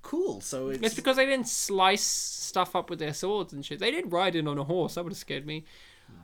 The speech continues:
Speaker 2: I personally like the idea that this is, like, the same school kids that are on the trip
Speaker 1: I
Speaker 2: with
Speaker 1: would like
Speaker 2: Peter
Speaker 1: that too.
Speaker 2: Parker.
Speaker 1: <laughs>
Speaker 2: It's
Speaker 1: But
Speaker 2: like
Speaker 1: th-, they weren't, they weren't that young.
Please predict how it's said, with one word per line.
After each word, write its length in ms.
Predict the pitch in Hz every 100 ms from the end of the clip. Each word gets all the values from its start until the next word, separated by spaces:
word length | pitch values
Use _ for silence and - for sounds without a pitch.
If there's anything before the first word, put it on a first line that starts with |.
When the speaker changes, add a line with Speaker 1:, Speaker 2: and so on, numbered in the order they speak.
| -
Speaker 2:
I 200 | 196 247
personally 500 | - 220 226 - 240
like 200 | 185 175
the 80 | 180
idea 380 | 156 147 147 156
that 200 | 151 -
this 240 | 151 151
is, 160 | 175 170
like, 320 | 156 143 -
the 80 | 147
same 760 | - 147 139 147 147 147 143 - -
school 380 | - - 156 151
kids 540 | 151 151 151 160 - -
that 180 | 147
are 60 | 143
on 160 | 143 147
the 60 | 147
trip 460 | - 151 151 - - - - - -
Speaker 1:
I 140 | 151 247
Speaker 2:
with 120 | -
Speaker 1:
would 100 | 165
like 160 | 110
Speaker 2:
Peter 220 | 101 160 147
Speaker 1:
that 40 |
too. 60 | 123
Speaker 2:
Parker. 480 | 139 147 151 214 330 302 285 - - - -
Speaker 1:
<laughs> 320 | - 180 - - - - - -
Speaker 2:
It's 140 | - 196
Speaker 1:
But 240 | 208 208
Speaker 2:
like 100 | 202
Speaker 1:
th-, 80 | 185
they 140 | - 269
weren't, 160 | 466
they 60 | 453
weren't 180 | 466 392
that 180 | - -
young. 540 | 104 95 98 123 185